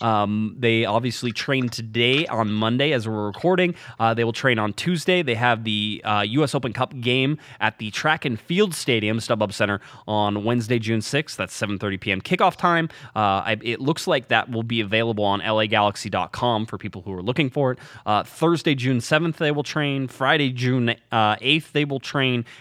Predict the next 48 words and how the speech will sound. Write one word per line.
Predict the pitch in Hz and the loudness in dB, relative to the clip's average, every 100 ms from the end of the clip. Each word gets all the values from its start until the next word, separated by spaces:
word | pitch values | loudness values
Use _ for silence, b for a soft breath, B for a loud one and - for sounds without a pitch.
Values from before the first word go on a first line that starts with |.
| B | B
And | 117 | -2
then | 107 | -2
Saturday, | - 117 113 113 | 0 2 2 0
seven | 104 113 107 | 0 0 0
thirty | 107 98 | -2 -4
P | - | -2
M, | 101 98 | 0 2
they | 98 | 0
host | 98 104 - - | 0 -2 -4 -6
Real | 98 92 92 | 0 2 0
Salt | - 92 90 | -2 -2 -2
Lake, | 95 101 90 - B B 101 | -2 -2 -2 -10 B B 0
uh, | 92 | 0
Spectrum | 90 - 104 101 | 0 -2 -4 -4
Sportsnet | - 104 95 - 95 | -4 -4 -4 -2 -4
and | 98 92 | -6 -12
Spectrum | - 92 - 92 85 | -8 -8 -6 -8 -8
Deportes. | 87 - 131 127 101 104 | -12 -8 -2 0 0 2
We | |
have | 123 | 2
a, | 117 | 2
we'll, | 107 135 156 127 139 151 | -2 2 4 4 0 -2
we | 143 | -2
will | 160 131 | 0 0
have | - 151 | 0 0
a | |
show | - 160 139 | 0 0 0
on | 123 110 | 0 -2
Thursday | 143 202 175 139 123 B B | 2 2 2 2 2 B B
that | B 143 | B -4
will | |
go | 131 151 | 4 4
over | 170 | 4
the | 135 | 2
U | 135 139 | 2 2
S | 127 | 2
Open | 123 107 | 0 -2
Cup | 101 104 | -4 -2
game | 107 107 | -2 -2
and | 107 110 110 | -2 -2 -2
get | 107 101 | -4 -6
you | 101 | -10
prepared | - 95 95 90 87 - b b | -12 -8 -2 0 -2 -6 b b
for | _ 107 104 | _ -4 -2
the | 92 | -4
game | 98 95 90 90 | -2 -2 -2 -4
coming | - 90 90 | -6 -4 -4
up | 90 95 | -6 -10